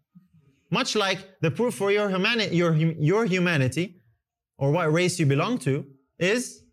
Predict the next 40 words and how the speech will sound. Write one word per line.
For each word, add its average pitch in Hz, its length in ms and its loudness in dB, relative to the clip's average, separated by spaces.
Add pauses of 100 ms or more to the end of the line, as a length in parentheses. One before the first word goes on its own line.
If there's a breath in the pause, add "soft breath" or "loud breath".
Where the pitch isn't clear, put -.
(140)
and 131 320 0
as 131 220 0
in 127 100 2
the 120 100 2
human 127 300 2
race, 107 240 0
that's 110 160 -6
what 110 100 0
I'm 104 140 0
talking 104 220 0
about, 101 200 -2
not 120 180 2
the 117 100 0
race 117 240 0
as 101 140 0
in 107 100 0
different 107 280 0
<laughs> 110 60 4
races. 98 300 -4 (400 loud breath)
Uh, 117 260 -2 (640 soft breath)
you 165 200 2
belong 180 380 2
to 196 100 0
the 156 100 2
category 175 520 0
of 135 100 2
humans 190 340 2
because 165 420 0
your 196 200 2
parents 220 460 -2
are 185 200 -2
human 196 400 0
and 175 160 0
you 190 100 -2
are 180 120 0
a 160 60 0
child 170 340 -2
of 175 100 -2
your 180 100 0
parents. 180 540 -4